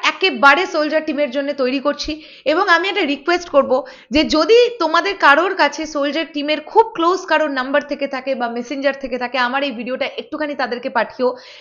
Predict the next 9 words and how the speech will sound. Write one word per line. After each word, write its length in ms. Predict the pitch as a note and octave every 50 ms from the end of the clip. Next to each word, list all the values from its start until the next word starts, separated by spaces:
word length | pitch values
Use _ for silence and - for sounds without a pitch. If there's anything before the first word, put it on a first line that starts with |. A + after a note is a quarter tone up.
| - -
কারণ 180 | D4+ D#4 F4+ F4+ F4 - D#4
এই 100 | E4 F#4 F#4 - B3+
ঘটনাটা 400 | C4 B3+ D4 D4+ D#4 D#4 D#4+ D4+ B3 -
ঘটছে 440 | C4 E4+ F#4 F#4 - - - D4 A#3 F3+ - - - - - - B3
এবং 120 | C4+ D#4 E4 C#4
যেটা 160 | D#4+ D#4 E4 E4
একটা 160 | D#4+ E4+ D4 A3+
ভয়ঙ্কর 400 | G#3+ B3 B3+ C#4 C#4 B3+ B3+ A3+ G3+ -
ঘটনা। 300 | F#3+ D#3+ - D#3 D3+ C3